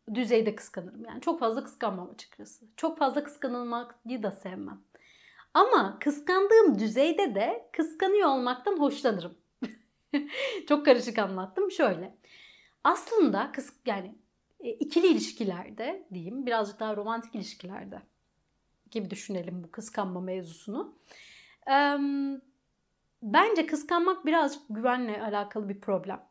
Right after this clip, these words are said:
ilişkin içerisinde, e, belli bir düzeyin üstündeyse. Ama belli bir düzeyin altındaysa da birazcık aslında karşılıklı böyle tatlı, tatlı tatlı, em, nasıl diyeyim, hani, e, sevdiğini belli etmek.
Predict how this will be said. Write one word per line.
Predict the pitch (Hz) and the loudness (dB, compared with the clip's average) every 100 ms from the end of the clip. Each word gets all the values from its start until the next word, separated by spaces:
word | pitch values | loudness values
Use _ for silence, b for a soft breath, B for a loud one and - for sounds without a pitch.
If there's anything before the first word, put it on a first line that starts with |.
| - | -12
ilişkin | 220 180 - 196 | -8 -8 -6 -8
içerisinde, | 190 196 170 - 190 254 294 - _ - | -8 -12 -12 -10 -4 -4 -4 -10 _ -12
e, | 220 202 196 196 | -8 -6 -8 -2
belli | 226 240 262 | -2 0 0
bir | 254 190 | -2 -2
düzeyin | 196 233 | -6 -6
üstündeyse. | 220 220 214 196 190 - 220 220 - B B B | -6 -8 -8 -6 -6 -10 -14 -16 -20 B B B
Ama | 294 330 | 2 6
belli | 330 415 | 6 6
bir | 339 226 | 4 0
düzeyin | 220 214 196 | 0 0 0
altındaysa | 208 220 311 427 440 - 196 | -4 -2 0 2 0 -2 -2
da | 285 392 - | -2 -2 4
birazcık | 440 240 240 294 | 6 6 2 -2
aslında | 277 320 311 | -2 0 -2
karşılıklı | 311 320 320 262 247 339 | 2 0 0 -4 -6 -2
böyle | 285 294 302 | 2 2 2
tatlı, | 294 294 285 330 440 B B B B | -2 -4 -2 -2 -2 B B B B
tatlı | - 370 381 370 | 2 2 2 0
tatlı, | 247 220 - 339 415 415 B B - | 2 2 0 0 0 -2 B B -6
em, | 269 277 269 269 262 262 262 - - | 0 2 2 0 -4 -6 -10 -14 -10
nasıl | 285 370 - 214 | -2 -2 -2 -6
diyeyim, | 233 392 339 | -2 -2 0
hani, | 277 277 294 294 b b b _ _ - | -2 -2 -4 -6 b b b _ _ -12
e, | 214 208 | -8 -8
sevdiğini | - - - 330 330 320 370 381 403 294 - _ - | -10 -10 0 2 2 2 4 6 4 2 -6 _ 2
belli | 254 262 247 | 4 4 0
etmek. | 208 - 202 - - | -2 -6 -10 -10 -16